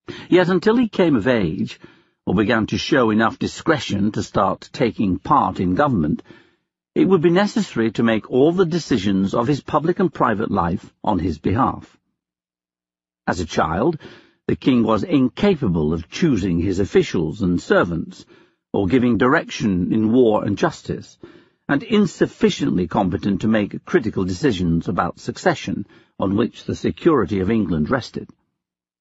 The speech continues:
Yet these matters couldn't be ignored for eighteen years until the boy became a man. This problem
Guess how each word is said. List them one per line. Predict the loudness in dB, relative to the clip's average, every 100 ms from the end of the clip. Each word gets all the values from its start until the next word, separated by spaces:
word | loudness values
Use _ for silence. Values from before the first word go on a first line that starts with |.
| -20 -4
Yet | 2 2
these | 2 2 2
matters | 2 2 0 -2 -2
couldn't | 0 0 2 0
be | 0 0
ignored | 2 2 4 4 2 -2
for | -6 -2
eighteen | 0 0 0 0 2
years | 2 2 0 -2 -6 -4
until | -4 0 0
the | 0
boy | 0 2 2 -2 -8 -10 _
became | -8 -2 -2 0
a | 0
man. | 0 0 -4 -10 _ _ _ _ _ _ _ _ _ _ _ _ _ _ _ _
This | 0 0
problem | 0 0 0 0 0